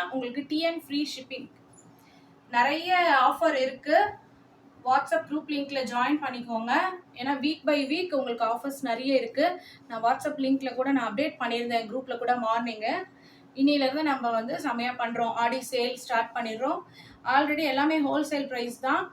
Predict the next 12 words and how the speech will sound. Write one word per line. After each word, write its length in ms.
அதையும் 360
போக 240
நம்ம 340
நிறைய 340
ஷிப்பிங் 540
ஆஃபர்ஸும் 600
கொடுக்கலான்னு 460
இருக்கோம். 360
கிளியரன்ஸ் 420
சேல் 160
பிளவுசஸும் 540
நிறைய 200